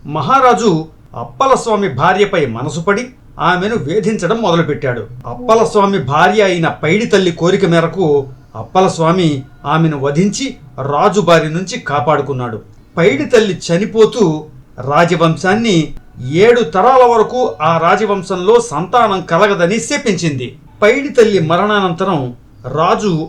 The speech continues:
ఆమెకి గుడి కట్టించి దేవతలా పూజించటం, ఉత్సవాలు జరపటం చేసేవాడు. నడిపల్లి వారి వంశంలో ఏడవ తరంలో పుట్టిన పిల్లవాడు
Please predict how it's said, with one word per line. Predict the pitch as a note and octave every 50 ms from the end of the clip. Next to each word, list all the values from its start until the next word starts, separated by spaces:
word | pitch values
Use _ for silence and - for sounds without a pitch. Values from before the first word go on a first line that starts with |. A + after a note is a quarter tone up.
| - E3
ఆమెకి | D3 D#3 D#3+ D#3 - D#3+ E3 A#2+ A#2+
గుడి | D3 D#3+ E3+
కట్టించి | F#3 F#3 - - G#3 G3+ - - C4
దేవతలా | F3 B2 D#3 D#3+ F3+ F#3+ G#3 G#3 G#3+ G3+ G3+ E3+
పూజించటం, | - - E3 G3 E3+ G3+ G#3 G#3 A3 G#3 G#3 A3 A#3 A3+ - - _ _ -
ఉత్సవాలు | F3 E3+ - G3+ F#3+ E3+ D#3 D#3 D3 C#3
జరపటం | B2+ F#3+ G#3 G#3+ G#3+ G#3+ G#3+ A3+ A3+
చేసేవాడు. | - - B3+ A#3 - F3 C#3+ C3+ B2+ A2+ A2 - - - - - - - - - - -
నడిపల్లి | B2+ C#3+ D#3 E3 F#3 F#3 F#3+ F3+ F#3 F3+
వారి | E3+ E3+ E3+ E3
వంశంలో | D3+ D#3 D#3 E3 E3 G3 G3+ G#3+ A#3+ B3+ B3+ - - - - - - -
ఏడవ | C3 D#3+ F#3 A#3 B3 C4 B3 A#3+
తరంలో | A#3 G#3+ G#3 G#3 G#3 G#3 G3+ G3+
పుట్టిన | F#3 - F#3 F#3+ - F3 E3 E3
పిల్లవాడు | - D3+ D#3 D#3 E3 F3 F#3+ A3 B3 B3 G#3 -